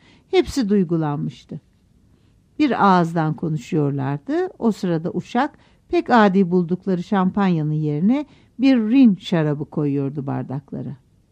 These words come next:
Ve hiç kuşkusuz tatlıların yarattığı bu sevimli hava içinde Paul ile Cecil'in evliliği ciddi bir adım oldu. Yengesi bir ara öyle ısrarlı bakışlar fırlatmıştı ki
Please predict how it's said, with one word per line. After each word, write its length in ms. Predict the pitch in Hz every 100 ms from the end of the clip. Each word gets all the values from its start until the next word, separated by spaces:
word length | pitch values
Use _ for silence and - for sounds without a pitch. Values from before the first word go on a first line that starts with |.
| _ _ _ _ _ _ _ _ _ _ _ -
Ve 140 | 269
hiç 300 | 247 - 349
kuşkusuz 680 | - 175 - 180 - 285 311 - - _ _
tatlıların 640 | 277 269 262 254 269 277
yarattığı 640 | 240 185 170 180 - 196
bu 80 | 190
sevimli 460 | 196 220 202 214 214
hava 280 | 196 170 151
içinde 600 | 147 - 147 147 247 294 _ _ _
Paul 220 | 302 311
ile 220 | 233 175 160
Cecil'in 560 | - 170 - 160 151
evliliği 600 | 156 151 147 170 262 330
ciddi 380 | 285 233 285 233
bir 100 | 233
adım 300 | 165 156 143
oldu. 300 | 127 123 - 143 _ _ _ _ _ -
Yengesi 640 | 349 311 202 - 254 220
bir 260 | 254 -
ara 220 | 170 165 -
öyle 320 | 208 220 302
ısrarlı 520 | 320 - 277 247 220
bakışlar 540 | 190 180 190 - 180 170
fırlatmıştı 760 | - 170 147 143 160 - 247
ki 320 | - 202 277